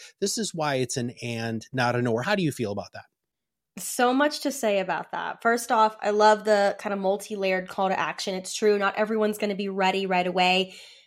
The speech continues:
Speaker 2: Maybe they don't quite trust you yet, right? We know the trust barometer of financial advisors is unfortunately pretty low. So you, you use the word art earlier, right? With your content. It's almost like inviting them into your art gallery.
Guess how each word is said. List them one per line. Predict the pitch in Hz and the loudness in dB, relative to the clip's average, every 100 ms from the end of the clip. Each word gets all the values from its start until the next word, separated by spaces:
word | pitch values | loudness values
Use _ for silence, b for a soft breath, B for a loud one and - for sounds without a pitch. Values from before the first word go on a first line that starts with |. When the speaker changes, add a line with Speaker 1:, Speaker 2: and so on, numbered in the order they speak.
| B | B
Speaker 2:
Maybe | 226 262 | 0 2
they | 302 | 4
don't | 302 302 - _ | 4 2 -4 _
quite | - 254 - | 4 4 4
trust | - 247 - | -2 -2 -2
you | 247 | -2
yet, | 165 156 - | 0 0 2
right? | 202 208 | 2 2
We | 226 | 2
know | 220 226 | 2 2
the | 262 | 0
trust | - 214 233 - | 0 2 2 0
barometer | 214 202 208 196 | 0 0 2 2
of | 196 | 2
financial | 196 202 196 202 202 | 0 -2 -2 -2 -4
advisors | 196 190 202 208 196 | -2 0 2 0 -2
is | 196 - | -4 0
unfortunately | 226 226 254 285 - 226 202 202 190 | 2 2 2 0 2 0 -2 -4 -6
pretty | - 214 190 | -2 -4 -2
low. | 196 208 151 151 233 B B B | 2 4 4 2 -2 B B B
So | 247 233 | 4 4
you, | 254 247 240 | 2 0 0
you | 240 | 2
use | 262 330 | 4 4
the | 320 | 2
word | 269 254 - | 4 4 4
art | 214 220 220 | 4 4 4
earlier, | 202 190 175 - | 2 2 0 0
right? | 190 185 | 2 2
With | 208 208 | 2 -2
your | 208 | -4
content. | - 196 202 208 - | -2 -2 -2 -4 -4
It's | 196 294 | -4 0
almost | 349 370 | 0 0
like | 440 | 0
inviting | 277 214 214 254 | 2 6 6 4
them | 254 247 | 0 -2
into | 233 233 | -2 0
your | 208 - | 0 0
art | 196 185 | -2 -2
gallery. | 170 - - 50 - | -4 -4 -6 -12 -18